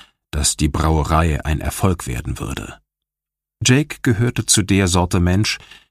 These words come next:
die ihre Vorhaben akribisch planten und sie trotzdem mit Herzblut umsetzten.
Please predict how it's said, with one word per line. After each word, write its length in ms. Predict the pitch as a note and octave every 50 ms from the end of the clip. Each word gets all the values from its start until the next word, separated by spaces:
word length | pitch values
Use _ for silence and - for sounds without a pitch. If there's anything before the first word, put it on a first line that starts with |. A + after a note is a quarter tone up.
| _ - -
die 280 | G#2+ G2+ G2+ G2+ G2
ihre 260 | - B2+ A#2 A2 A#2+ A#2
Vorhaben 600 | - - B2 B2 B2 A2 A2 A2+ A#2 - A#2+ -
akribisch 720 | - - - - - - - A2+ G#2 G2 A2 G#2+ - -
planten 640 | - A#2 A2 G#2+ G2+ F#2+ - - E2+ D2 C#2 A#1+ - - _ _ _ _ _ _ _ -
und 420 | - E2 D2 C2+ C2 - - - -
sie 220 | - F#2 F2+ F2+ E2+
trotzdem 600 | - - G2 F#2 - - - G#2 G#2 G#2+ G#2+ -
mit 200 | - A#2 A#2 -
Herzblut 720 | - - A2+ G2+ - - - - D#2 D#2 D2+ - - - - -
umsetzten. 720 | A#2 F#2 D#2 C#2 C#2+ C2 - - - - C2 B1+ A1+